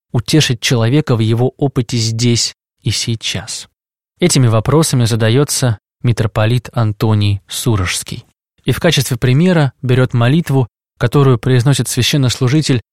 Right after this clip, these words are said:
во время литургии: "Господи Боже наш, его же держава несказанна, и слава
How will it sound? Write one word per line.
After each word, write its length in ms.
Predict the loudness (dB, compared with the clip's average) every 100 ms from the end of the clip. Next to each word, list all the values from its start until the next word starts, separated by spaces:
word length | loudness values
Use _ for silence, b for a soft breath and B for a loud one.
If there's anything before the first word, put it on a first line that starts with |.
| _
во 100 | -2
время 260 | 0 2 2
литургии: 760 | 2 2 0 0 0 0 -2 -6 _ _ -6
"Господи 540 | 0 2 2 -2 -2
Боже 340 | 0 2 2 2
наш, 400 | 2 0 -2 -12 _
его 300 | -4 0 2
же 120 | 2 2
держава 480 | 0 0 0 0
несказанна, 1000 | 0 -2 -4 -4 -4 0 2 2 2 0 -2 _ _
и 60 | -4
слава 600 | -2 0 0 0 -2